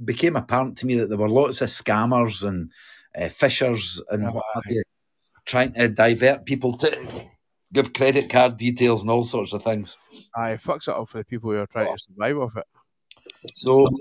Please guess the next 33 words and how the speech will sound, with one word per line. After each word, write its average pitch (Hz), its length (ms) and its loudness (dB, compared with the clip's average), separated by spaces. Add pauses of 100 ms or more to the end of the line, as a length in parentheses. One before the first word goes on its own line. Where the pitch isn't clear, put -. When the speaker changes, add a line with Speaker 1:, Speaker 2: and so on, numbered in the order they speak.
(240)
Speaker 1:
we 135 100 0
started 180 560 2 (120)
to, 120 220 2
to 117 200 6
think, - 360 -4
"Right, 113 180 -4 (640)
uh, 92 200 -6
what 107 280 -4
we 117 80 -4
need 113 220 -8
to 110 80 -12
do 110 200 -8
here, 113 340 -2 (520)
uh, 95 380 -6
it 107 100 -6
needs 123 220 -4
to 113 80 -8
be 104 80 -4
ticketed. 120 640 -6 (300)
That'll 113 440 -2 (140)
maybe 113 260 -2
help 113 320 2
a 92 60 0
little 120 300 0
bit." 127 240 4 (840)
And 104 120 -4
I 104 40 4
went 113 220 -2
through 131 240 6
all 139 160 6
the 131 100 2
experimentation 120 1080 -2
of 95 200 -10